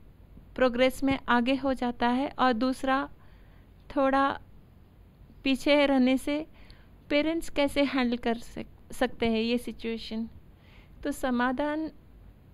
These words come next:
मुझे आपसे ही मिलना ज़रूरी है, क्योंकि ये प्रोग्राम में बड़े से बड़ी, इन्हें अच्छे से अच्छी सॉल्यूशन मिलती है,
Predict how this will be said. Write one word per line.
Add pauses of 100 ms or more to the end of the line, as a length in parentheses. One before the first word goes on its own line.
(880)
मुझे
आपसे
ही
मिलना
ज़रूरी
है,
क्योंकि
ये
प्रोग्राम
में
बड़े
से
बड़ी, (120)
इन्हें (120)
अच्छे
से
अच्छी (640)
सॉल्यूशन
मिलती
है,